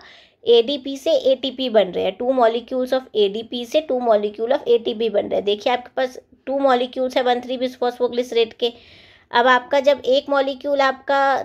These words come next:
थ्री phosphoglycerate बनाएगा तब एक एडीपी से एटीपी बनेगा। इसी तरह जब दूसरा वन थ्री bis phosphoglycerate आपका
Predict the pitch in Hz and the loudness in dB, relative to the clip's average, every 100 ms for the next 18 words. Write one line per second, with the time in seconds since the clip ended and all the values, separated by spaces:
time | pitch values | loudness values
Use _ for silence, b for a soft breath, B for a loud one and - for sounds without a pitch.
0 | - 247 262 262 262 269 262 262 254 254 | -8 -10 -2 0 0 -2 -2 -2 0 0
1 | 240 247 233 226 220 196 220 254 247 247 | 2 0 2 2 2 2 2 2 0 0
2 | 254 254 254 247 240 262 262 247 262 302 | -8 -10 0 0 0 -4 -4 -2 2 4
3 | 269 254 240 233 226 220 214 214 233 254 | 2 2 -2 0 0 -2 -4 -6 -2 2
4 | 262 254 262 240 254 - 240 240 247 254 | 2 0 -4 -2 -4 -2 -4 -2 -2 -2
5 | 254 247 247 240 233 233 262 | -2 2 0 2 -2 -2 -4